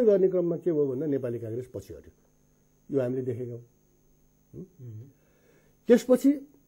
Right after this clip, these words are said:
म, पैँतालिस छयालिस सालमा पनि आन्दोलन भयो। पैँतालिस छयालिस सालको आन्दोलन गरेर पनि त्यो आन्दोलनलाई संप्रेषण गर्ने, र, होइन, त्यसलाई संस्थागत गर्ने कुरामा चाहिँ काङ्ग्रेस र एमाले दुइटै पछि हटे।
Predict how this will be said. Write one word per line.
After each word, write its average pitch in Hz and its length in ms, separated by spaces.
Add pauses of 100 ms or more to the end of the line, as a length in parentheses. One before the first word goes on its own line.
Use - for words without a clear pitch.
म, 127 800
पैँतालिस 220 440
छयालिस 156 200
सालमा 120 240
पनि 131 120
आन्दोलन 90 360
भयो। 87 120 (600)
पैँतालिस 247 400
छयालिस 220 320
सालको 202 240
आन्दोलन 196 480
गरेर 160 320
पनि 185 160 (160)
त्यो 233 160
आन्दोलनलाई 202 560
संप्रेषण 175 560
गर्ने, 202 300 (1200)
र, 117 120
होइन, - 960
त्यसलाई 220 460
संस्थागत 226 600
गर्ने 175 280
कुरामा 139 300
चाहिँ 123 200 (400)
काङ्ग्रेस 185 360
र - 20
एमाले 131 280
दुइटै 113 240
पछि 95 240
हटे। 90 180